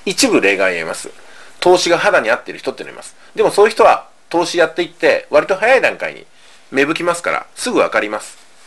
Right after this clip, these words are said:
自分が投資に向いてるかどうかっていうことね。それは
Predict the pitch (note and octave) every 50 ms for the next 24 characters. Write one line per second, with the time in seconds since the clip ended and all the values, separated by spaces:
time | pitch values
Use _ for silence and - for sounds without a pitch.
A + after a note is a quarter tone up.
0 | - - - - - - - - A#2+ D3 D3+ D#3+ E3 D#3 D#3 D#3 E3 D#3+ D#3 E3
1 | E3 D#3 D#3+ E3 D3+ F3+ E3+ D3 - - - - - - - C3+ B2 - - -
2 | - - - - - - - F2+ - - D3+ G#3 A#3+ - - - - - - -
3 | - - C3 C3+ D#3 F#3+ F3 - - -